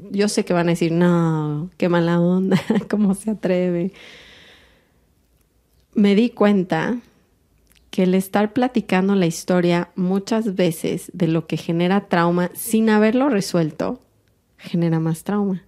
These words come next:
O al menos a mí me generaba más trauma y en este momento me pasó exactamente lo mismo.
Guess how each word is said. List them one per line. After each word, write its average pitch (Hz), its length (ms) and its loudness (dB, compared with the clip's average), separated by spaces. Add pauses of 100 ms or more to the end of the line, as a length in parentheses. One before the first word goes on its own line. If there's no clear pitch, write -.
(160)
O 185 100 4
al 180 100 4
menos 233 420 2
a 180 60 2
mí 196 220 4
me 226 160 2
generaba 170 480 0
más 170 240 -2
trauma 185 340 0
y 196 140 0
en 196 100 2
este 208 220 0
momento 185 400 2
me 180 100 -2
pasó 180 280 -6
exactamente 185 600 -6
lo 180 80 -4
mismo. 202 380 -2